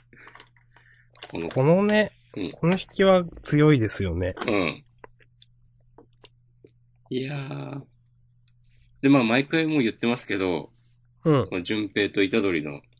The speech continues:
Speaker 1: 会話もいちいちいいし、虎杖が、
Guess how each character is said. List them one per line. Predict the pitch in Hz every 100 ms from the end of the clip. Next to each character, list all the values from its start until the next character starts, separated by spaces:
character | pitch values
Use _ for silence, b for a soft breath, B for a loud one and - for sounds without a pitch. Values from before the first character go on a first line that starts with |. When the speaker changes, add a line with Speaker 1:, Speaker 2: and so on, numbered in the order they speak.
| _ _ _ -
Speaker 1:
会 | - 87 90
話 | 85
も | 85 85 71 - _ _
い | 98
ち | - 120
い |
ち | - - - _ _ _ _ _ _ _ _ _
い | 82 92
い | 78
し、 | - 78 64 - _ _ _ _ _ _ _ _ _ _ _ _ _ _ _ _ _ _ _ _ _ -
虎 | 143
杖 | 131 110
が、 | 87 78